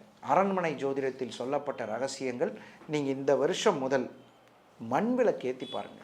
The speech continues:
காமாட்சி விளக்கு மாதிரி இருந்த அகல் இருக்கு, உங்களுக்கு தெரியும், பார்த்திருப்பீங்க. இந்த நம்ம கார்த்திகை தீபத்துக்கெல்லாம் ஏத்துறோம்ல, அந்த மாதிரி விளக்கேற்றும் பொழுது உங்களுக்கு கண்டிப்பா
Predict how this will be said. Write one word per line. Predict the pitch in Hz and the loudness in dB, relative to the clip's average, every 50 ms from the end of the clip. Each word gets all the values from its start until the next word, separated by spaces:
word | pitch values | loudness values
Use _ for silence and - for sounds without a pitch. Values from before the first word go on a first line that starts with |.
| - - | -16 -6
காமாட்சி | - 123 139 147 143 139 139 - 131 | -2 0 0 2 0 -2 -2 -6 -6
விளக்கு | 127 117 120 117 - - | -4 -6 -6 -8 -6 -6
மாதிரி | 120 139 143 123 | -4 -4 -4 -4
இருந்த | - - - - - | -6 -6 -6 -4 2
அகல் | - 151 170 240 240 - | 2 4 6 6 6 6
இருக்கு, | 160 151 - - | 2 -4 -6 -6
உங்களுக்கு | 123 123 123 113 - 160 | -6 -6 -6 -4 -2 -2
தெரியும், | 175 202 208 165 - | 0 0 -2 -4 -4
பார்த்திருப்பீங்க. | - 127 131 - 147 - - 117 104 104 - - - - - - - - - - - - - - | -4 -6 -4 -4 -8 -8 -8 -10 -10 -12 -14 -18 -20 -20 -20 -20 -20 -20 -20 -20 -20 -20 -8 0
இந்த | 156 160 | 0 2
நம்ம | 160 151 147 135 - | 2 2 0 6 8
கார்த்திகை | 170 196 185 - 185 165 151 151 | 8 8 8 4 -2 -2 -2 -4
தீபத்துக்கெல்லாம் | 151 139 147 143 143 131 143 147 143 135 | -2 -2 -4 -6 -6 -4 -4 -2 -2 -2
ஏத்துறோம்ல, | 131 131 - 127 120 120 123 123 117 - - - - - - 120 131 | -2 -4 -4 -6 -4 -4 -4 -4 -6 -6 -14 -20 -20 -12 -4 -2 -2
அந்த | 165 180 175 185 170 156 | 0 4 4 4 6 6
மாதிரி | 151 147 156 160 180 160 123 | 4 4 4 2 2 0 2
விளக்கேற்றும் | 131 143 165 165 160 - 151 139 135 139 135 127 120 113 | 4 4 4 2 4 2 0 0 0 0 -6 -8 -6 -6
பொழுது | 110 107 110 107 107 120 127 139 143 143 143 - - - - - - 139 | -6 -4 -4 -4 -4 -2 -2 0 -2 -2 -4 -8 -14 -20 -20 -10 -4 -2
உங்களுக்கு | 151 170 160 156 135 - - - - - - | -2 0 2 2 0 0 -2 -8 -6 -2 0
கண்டிப்பா | 117 131 156 165 190 170 - 170 - 143 | 0 0 2 2 0 0 0 0 0 2